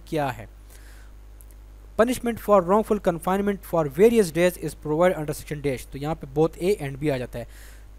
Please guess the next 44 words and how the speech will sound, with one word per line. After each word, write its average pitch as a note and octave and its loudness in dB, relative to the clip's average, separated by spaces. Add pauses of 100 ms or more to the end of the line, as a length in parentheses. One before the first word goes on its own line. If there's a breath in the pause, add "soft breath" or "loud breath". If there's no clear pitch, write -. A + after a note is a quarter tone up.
(400)
जो F#3 2
सेक्शन B3 -4 (320)
थ्री A3 0
फ़ोर्टी F3+ 0
थ्री D3 -6
है, A#2+ -10 (540 soft breath)
इसमें A#3+ -6
यह B3 0
बताया G#3+ 0
गया G#3 0
है G#3+ 0
कि A3+ -2
अगर A3 -2
किसी F#3 -6
पर्सन F#3+ -6
को D#3 -8
तीन A#3 -2 (320 loud breath)
या F3+ 4
तीन B3+ 0
से - -2
ज़्यादा E3 4
दिनों F3+ 2
के D3 -2
लिए C#3 -4
कन्फाइंड F#3+ -2
किया E3+ 0
गया C#3 -4
है, C#3+ -6
कहीं D#3+ -2
पर D#3 -6
रखा F3+ 2
गया C#3+ -2
है, A2+ -12 (480 soft breath)
पाबंद F3+ 2
क-, F3 -4
कहीं F3 -2
किसी E3 -10
चार E3+ 0
दीवार D#3+ 0
में G3+ 0
बंद F#3 4
किया D3 -2
गया B2 -8
है, A#2 -12